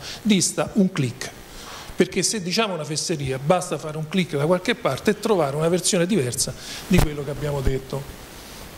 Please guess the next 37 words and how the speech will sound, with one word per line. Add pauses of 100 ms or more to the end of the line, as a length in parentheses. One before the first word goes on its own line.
(1700)
Ah,
qui,
eh, (1160)
tra
le
altre
cose,
eh,
non
so,
sono,
hanno
passati
cinque
minuti
da
quando
ho
iniziato
a
parlare. (180)
Ecco,
in
questi
cinque
minuti
saranno
stati
caricati
su
YouTube
qualcosa
come
millecinquecento
ore
di
video